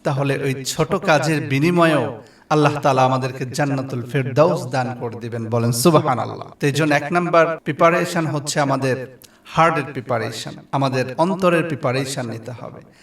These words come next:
আমাদের নিয়তটা ক্লিয়ার করতে হবে।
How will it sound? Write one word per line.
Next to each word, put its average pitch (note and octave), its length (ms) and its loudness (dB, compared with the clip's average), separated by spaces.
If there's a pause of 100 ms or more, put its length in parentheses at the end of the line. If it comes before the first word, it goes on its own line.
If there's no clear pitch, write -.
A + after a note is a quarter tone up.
(140)
আমাদের C#3+ 260 0
নিয়তটা F3 760 0 (600)
ক্লিয়ার G3+ 380 4
করতে D3+ 280 -2
হবে। A#2 340 -4